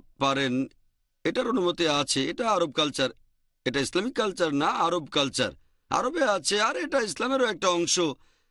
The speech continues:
যে রোজ কিয়ামতের দিনে পুনরুত্থানের পর আমাদের বাবার নাম দিয়েই ডাকা হবে, তাই নাম ধরে ডাকলে কোনো সমস্যা নেই। এছাড়া অন্য কোনো জায়গায় স্ত্রী যদি স্বামীকে নাম ধরে ডাকে, কোনো সমস্যা নেই।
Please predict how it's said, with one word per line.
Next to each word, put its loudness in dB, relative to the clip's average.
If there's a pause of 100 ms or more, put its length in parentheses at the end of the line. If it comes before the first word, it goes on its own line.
(120)
যে 2 (240)
রোজ 0
কিয়ামতের -2
দিনে 0
পুনরুত্থানের 0
পর 2
আমাদের 0
বাবার 0
নাম -2
দিয়েই 2
ডাকা 0
হবে, 0 (140)
তাই 2
নাম -2
ধরে 0
ডাকলে -4
কোনো -2
সমস্যা 2
নেই। 2 (680)
এছাড়া 2 (240)
অন্য 0
কোনো 0
জায়গায় 2
স্ত্রী -4
যদি -2
স্বামীকে 0
নাম 0
ধরে 0
ডাকে, -2
কোনো -4
সমস্যা -2
নেই। -6